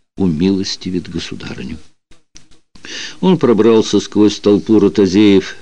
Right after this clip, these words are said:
к чернобородому купцу и завел с ним разговор о продаже ребенка. Михаил был не первый, кто интересовался девочкой, поэтому купец назвал цену,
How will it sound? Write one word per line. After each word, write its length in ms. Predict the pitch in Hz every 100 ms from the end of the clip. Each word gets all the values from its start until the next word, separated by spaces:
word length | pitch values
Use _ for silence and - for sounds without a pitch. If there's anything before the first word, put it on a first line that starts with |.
| -
к 60 | -
чернобородому 760 | - 101 104 92 104 92 92
купцу 520 | 85 85 - - 170 165
и 60 |
завел 320 | 87 82 85
с 100 | 80
ним 160 | 82 76
разговор 540 | 76 67 82 82 76 -
о 60 | -
продаже 500 | 71 85 80 78 71
ребенка. 440 | 69 151 165 - - - - - -
Михаил 440 | 117 113 160 190
был 220 | 143 131 120
не 180 | 147
первый, 540 | 185 143 139 139 147 147
кто 340 | - 147 147
интересовался 760 | 123 131 131 127 131 135 127 117
девочкой, 500 | 131 127 - 127 131 - - -
поэтому 340 | 107 131 147
купец 480 | 131 139 160 170 -
назвал 420 | 123 120 113 160 131
цену, 600 | - 127 160 170 165